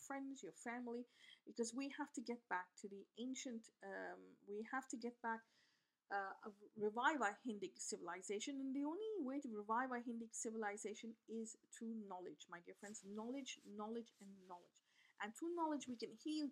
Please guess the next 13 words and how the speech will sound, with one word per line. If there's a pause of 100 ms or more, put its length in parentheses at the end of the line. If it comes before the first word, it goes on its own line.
Through
knowledge,
we
can
understand
the
cycles,
the
currents
that
form
our
waves,